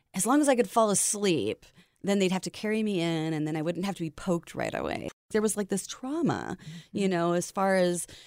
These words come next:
Speaker 1: going to the hospital. I knew what was gonna be, you know, I was gonna be facing. I didn't really have a lot of knowledge about what was going to be happening to me.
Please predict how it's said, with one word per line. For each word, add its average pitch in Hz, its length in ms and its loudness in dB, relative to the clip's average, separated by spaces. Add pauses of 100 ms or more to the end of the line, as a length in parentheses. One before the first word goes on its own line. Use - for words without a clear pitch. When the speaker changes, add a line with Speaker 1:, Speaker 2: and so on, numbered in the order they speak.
(320)
Speaker 1:
going 208 360 2
to 196 80 0
the 185 100 2
hospital. 170 340 0
I 160 80 2
knew 220 260 2
what 214 140 2
was 165 120 -2
gonna 170 140 0
be, 156 420 -2
you 175 120 0
know, 139 120 -2
I 131 160 -2
was 165 120 -4
gonna 160 120 -4
be 156 120 -6
facing. 185 400 -2
I 160 100 0
didn't 180 220 -4
really 175 240 0
have 165 960 0 (420)
a 185 100 2
lot 185 320 4
of 180 120 0
knowledge 180 720 0
about 170 240 4
what 160 220 0
was 170 160 -2
going 160 340 0
to 160 80 -10
be 156 120 -4
happening 151 520 -4
to - 120 -10
me. 294 200 -2